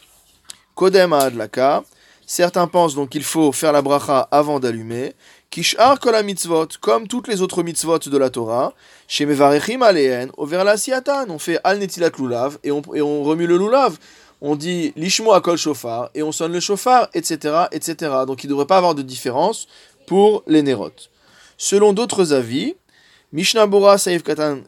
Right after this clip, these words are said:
Kav Zayin, on fait la bracha Achar Adlaka, après avoir allumé. Svirale.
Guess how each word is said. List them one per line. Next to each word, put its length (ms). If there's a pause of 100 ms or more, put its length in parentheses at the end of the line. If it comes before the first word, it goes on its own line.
Kav 200
Zayin, 420 (100)
on 80
fait 160
la 100
bracha 580 (100)
Achar 420
Adlaka, 680
après 280
avoir 240
allumé. 380 (120)
Svirale. 720